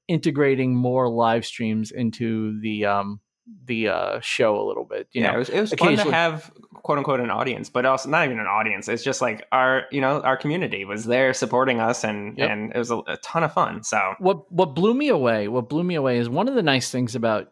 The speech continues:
Speaker 1: YouTube is that YouTube gives you really good analytics.
Speaker 2: Mm-hmm.
Speaker 1: And
Speaker 2: Oh,
Speaker 1: one of
Speaker 2: absolutely.
Speaker 1: the things that really got me was how many people just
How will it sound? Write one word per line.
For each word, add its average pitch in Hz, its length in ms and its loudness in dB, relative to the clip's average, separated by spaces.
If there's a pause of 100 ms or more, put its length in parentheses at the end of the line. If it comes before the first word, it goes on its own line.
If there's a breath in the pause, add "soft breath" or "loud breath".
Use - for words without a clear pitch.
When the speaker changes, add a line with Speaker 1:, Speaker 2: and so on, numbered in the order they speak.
Speaker 1:
YouTube 139 600 0
is 113 180 -2
that 113 140 -2
YouTube 208 320 -2
gives 131 180 2
you 107 80 0
really 110 300 0
good 110 180 2
analytics. 101 720 -4
Speaker 2:
Mm-hmm. 123 80 -2
Speaker 1:
And 110 320 0
Speaker 2:
Oh, 107 80 0
Speaker 1:
one - 20 -2
of 104 80 0
Speaker 2:
absolutely. 170 320 2
Speaker 1:
the - 60 -10
things 156 280 0
that 131 160 -2
really 139 300 2
got 113 340 2
me 120 140 -2
was 107 240 -2
how 131 140 0
many 131 220 2
people 117 420 -4
just 110 280 -8